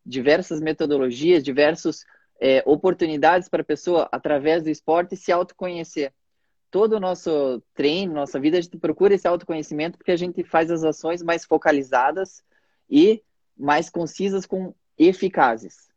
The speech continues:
Essa que é a palavra. Ele se, a gente se torna mais eficaz quando a gente sabe pra onde tá indo. Então, eu acho que isso é legal e eu procuro, como treinador, oportunizar isso. Mas, às vezes, precisam de uma, de um puxão de orelha, né, Zé?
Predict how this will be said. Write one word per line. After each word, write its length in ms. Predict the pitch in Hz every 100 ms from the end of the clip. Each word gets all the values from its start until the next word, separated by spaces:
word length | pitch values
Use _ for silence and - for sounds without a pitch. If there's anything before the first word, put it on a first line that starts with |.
| -
Essa 280 | 131 151 -
que 60 |
é 40 | 175
a 20 |
palavra. 320 | 156 127 120
Ele 100 | 127
se, 140 | - -
a 40 |
gente 140 | 139 _ _ _ _
se 140 | -
torna 280 | - 170 170
mais 220 | 165 175
eficaz 600 | 180 - 165 165 180 202 -
quando 180 | 165 165
a 40 |
gente 180 | 170 165
sabe 240 | 160 156
pra 140 | 151 156
onde 140 | 156
tá 160 | 175 160
indo. 240 | 117 95 _ _ _ _
Então, 500 | 127 120 135 147 170
eu 140 | 160 165
acho 140 | 156
que 80 | -
isso 220 | 160 170
é 40 | 170
legal 400 | 160 143 160 196
e 80 | 175
eu 220 | 170 147 _
procuro, 460 | 151 147 175 196 175 _ _ _
como 220 | 147 156
treinador, 500 | - 151 147 139 151
oportunizar 800 | 160 160 156 160 156 143 160 151
isso. 220 | 120 - _ _ _
Mas, 200 | - 160
às 140 | 175 156
vezes, 260 | 170 202
precisam 400 | - 190 208 208
de 80 | 214
uma, 260 | 214 214 202
de 100 | 185
um 80 | 208
puxão 300 | 202 220 214
de 60 |
orelha, 360 | 226 208 214 196
né, 160 | 190 185
Zé? 240 | 170 104